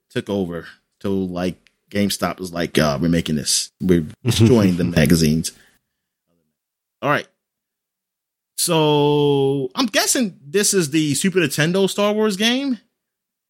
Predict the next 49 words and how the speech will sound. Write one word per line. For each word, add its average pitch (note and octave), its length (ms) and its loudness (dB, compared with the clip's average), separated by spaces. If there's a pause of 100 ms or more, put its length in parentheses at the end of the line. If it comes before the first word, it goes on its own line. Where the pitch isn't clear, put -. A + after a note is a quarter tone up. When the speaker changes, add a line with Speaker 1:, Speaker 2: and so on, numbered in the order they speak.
(840)
Speaker 2:
That's F3+ 160 2
Speaker 1:
I F#3+ 40 2
mean, G#3 100 6
Speaker 2:
what C#3 40 4
I C#3+ 40 6
Speaker 1:
actually, C#3 100 2
Speaker 2:
was A#2 80 0
Speaker 1:
I A2+ 60 0
don't - 80 0
Speaker 2:
thinking, F#2 180 -2
like F#2 180 0
Super G#2 320 0
Star F#2+ 280 -4
Wars G2 340 -6
or G2+ 80 -6
something. G#2+ 340 -6 (320)
Speaker 1:
Yeah, D#3 500 2
but D3+ 300 0
I, C3+ 220 -6
I F3+ 60 2
don't A3+ 120 0
know G#3 100 2
how F#3+ 100 2
Speaker 2:
Super - 120 4
Speaker 1:
early F#3 160 4
Speaker 2:
Empire E3 160 4
Speaker 1:
that - 60 0
came D#3+ 240 2
Speaker 2:
Strikes F3 100 2
Speaker 1:
out. G2 80 -2
Speaker 2:
Back. - 280 -8 (600)
Speaker 1:
Um, B2 340 -2
Speaker 2:
I - 40 -14
don't D3 260 2
Speaker 1:
or A#3+ 160 6
maybe D#3+ 400 2
Speaker 2:
either. D3 160 -2
Speaker 1:
they C3+ 60 -6
just C#3 260 -2 (300)
were B2+ 240 0
ahead, A#2 600 -2
you G2 60 -6
know, G2+ 340 -4
and G2 160 -6
it F#2+ 60 -4
came G#2 240 -4
out F#2+ 280 -4
later. F#2 420 0
Um, F#2 380 2